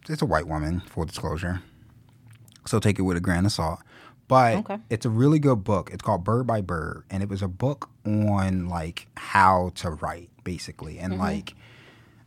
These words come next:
Speaker 1: the, the, I've read it, and it was really, it's really funny, actually, um, like, the book. Um, but the one thing that I got from it is, like, 'cause I, I went through a process of, like, when I was writing things, a lot more, I should say,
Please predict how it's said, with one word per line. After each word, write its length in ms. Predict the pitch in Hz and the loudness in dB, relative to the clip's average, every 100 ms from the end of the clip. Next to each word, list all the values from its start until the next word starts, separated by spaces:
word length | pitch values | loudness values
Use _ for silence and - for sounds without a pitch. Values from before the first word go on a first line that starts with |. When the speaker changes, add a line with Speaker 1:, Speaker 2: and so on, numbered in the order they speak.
| - | -6
Speaker 1:
the, 220 | 104 113 | 0 0
the, 360 | 98 117 104 - | 0 0 0 2
I've 220 | 101 127 | 6 6
read 160 | 127 104 | 6 4
it, 260 | 90 82 - | 2 -4 -4
and 360 | 107 101 98 - | 2 2 2 -2
it 160 | 113 104 | -4 -2
was 200 | 98 - | -2 2
really, 360 | 117 151 139 113 | 6 8 8 4
it's 200 | 104 - | 0 0
really 240 | 131 151 92 | 4 4 2
funny, 400 | - 113 85 78 | 2 2 2 -4
actually, 580 | 82 - 82 80 82 85 - | -6 -6 -8 -6 -8 -10 -8
um, 320 | 90 80 78 | -6 -4 -4
like, 160 | 82 87 | -4 -2
the 80 | 90 | -2
book. 360 | 98 82 - - _ - | 0 0 -2 -20 _ -4
Um, 720 | 90 85 85 82 78 82 78 - | 0 0 0 -2 -4 -6 -8 -10
but 320 | 107 107 95 | 0 0 2
the 80 | 101 | 2
one 200 | 110 127 | 4 6
thing 160 | 131 113 | 6 4
that 120 | 101 | 4
I 80 | 95 | 2
got 280 | 92 101 - | 4 2 2
from 220 | 95 87 | -4 -4
it 140 | 82 | -4
is, 240 | - 85 - | -6 -8 -6
like, 380 | 85 80 - - | -6 -6 -8 -2
'cause 140 | 117 | 4
I, 180 | 117 139 135 | 8 8 8
I 80 | 123 | 8
went 180 | 143 127 | 8 6
through 100 | 101 | 2
a 40 | |
process 480 | - 98 - 92 - | 4 2 2 -6 -6
of, 180 | 90 82 | -8 -6
like, 180 | 76 92 | -6 -4
when 80 | |
I 80 | 82 | -2
was 300 | 87 85 85 | -2 -4 -4
writing 320 | 80 87 95 | -6 -4 -4
things, 400 | 104 107 113 110 - - - - _ - | -2 -2 -4 -6 -16 -20 -20 -20 _ -6
a 100 | 90 | 0
lot 180 | 92 | 0
more, 420 | 87 85 90 76 80 | 0 -2 -2 -2 -4
I 60 | |
should 220 | 76 - - | -6 -8 -8
say, 260 | 78 80 | -6 -8